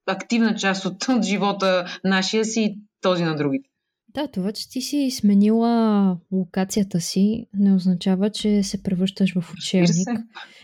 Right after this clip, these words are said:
Speaker 2: и, а, ще, <laughs> ще престанеш да се интересуваш какво се случва. Не знам защо се сетих. Е, котето се
Speaker 1: <laughs>
Speaker 2: обади.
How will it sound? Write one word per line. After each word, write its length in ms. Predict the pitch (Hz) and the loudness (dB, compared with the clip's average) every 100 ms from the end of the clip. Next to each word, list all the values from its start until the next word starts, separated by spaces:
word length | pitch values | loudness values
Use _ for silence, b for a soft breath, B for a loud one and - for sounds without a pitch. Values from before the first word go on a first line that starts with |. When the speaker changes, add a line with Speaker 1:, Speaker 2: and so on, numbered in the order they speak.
| B | B
Speaker 2:
и, 460 | - 185 180 180 170 _ - 190 | -4 -2 -2 -4 -8 _ -8 -4
а, 300 | 185 175 175 | -2 -2 -4
ще, 600 | - - 185 190 220 220 | -8 -6 -2 2 2 2
<laughs> 0 | |
ще 200 | 202 202 | -2 -4
престанеш 520 | 208 196 214 214 226 | -4 -2 0 0 0
да 160 | 202 202 | -2 -4
се 140 | 208 | 0
интересуваш 600 | 202 196 190 190 202 202 | 0 0 -6 -4 -6 -6
какво 280 | - - 202 | -10 -8 -6
се 160 | 190 | -6
случва. 380 | - 196 196 240 | -8 -8 -6 -4
Не 100 | 240 | 0
знам 280 | 208 220 226 | 0 2 0
защо 320 | 208 196 220 | -2 -6 -6
се 220 | 214 - | -8 -10
сетих. 360 | - 214 214 233 - _ b b b b - | -6 -6 -6 -10 -12 _ b b b b -12
Е, 120 | 196 | -12
котето 380 | - 165 - - - | -10 -14 -16 -14 -4
се 80 | 170 | -2
Speaker 1:
<laughs> 80 | 180 | -2
Speaker 2:
обади. 260 | 170 - | -6 -10